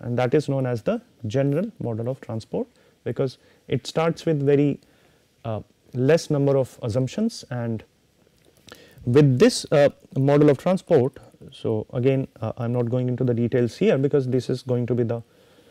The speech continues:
uh, subject matter of many classes. I am just giving an overview. Uh, we will see how systems behave in equilibrium when we do not have any voltage applied across the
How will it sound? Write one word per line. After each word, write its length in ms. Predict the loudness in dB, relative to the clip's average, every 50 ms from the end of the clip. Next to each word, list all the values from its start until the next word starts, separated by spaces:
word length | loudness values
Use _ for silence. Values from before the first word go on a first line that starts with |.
| _ _ _ _ _
uh, 160 | -6 -6 -6
subject 420 | -4 -2 0 0 2 2 0 0 0
matter 220 | -2 0 0 2
of 260 | 2 2 0 0 -2
many 260 | -2 2 2 4 2 2
classes. 640 | 2 0 0 0 0 -2 -2 -2 -6 -10 -12 -14 _ _ _ _ _ _ _ _ _ _ _ _ _ _ _ _ _ -4
I 40 | -2
am 100 | 2 2
just 180 | 2 2 4
giving 240 | 2 4 4 4 2 2
an 60 | 2
overview. 460 | 2 2 2 0 0 0 0 -2 -2 -6 _ -20 _ _ _ _ _ _ _ _ _ _ _ _ -6 -2
Uh, 220 | 0 2 2 0 -2 -6 -14 -20 -20 -20 -20 -20 -12 -6 0
we 160 | 2 4 4
will 160 | 4 2 2
see 340 | 2 4 6 6 6 4 2
how 280 | -4 -2 0 2 2 2
systems 500 | 2 0 -2 -2 0 2 2 2 0 0
behave 420 | -2 -4 -2 0 2 2 4 4
in 140 | 4 2 2
equilibrium 640 | 0 -2 -2 0 0 0 0 0 -2 -4 -4 -6 -8 -8
when 240 | -8 -8 -6 -8 -8 -10 _ _ _
we 120 | -6 -4
do 100 | -2 -2
not 220 | -2 -4 -4 -4 -4
have 160 | -6 -4 -4
any 160 | -4 -4 -2
voltage 380 | -2 -2 -2 -2 -2 -4 -4 -4
applied 340 | -6 -6 -6 -6 -4 -4
across 300 | -6 -6 -4 -6 -6 -6
the 140 | -6 -10 -12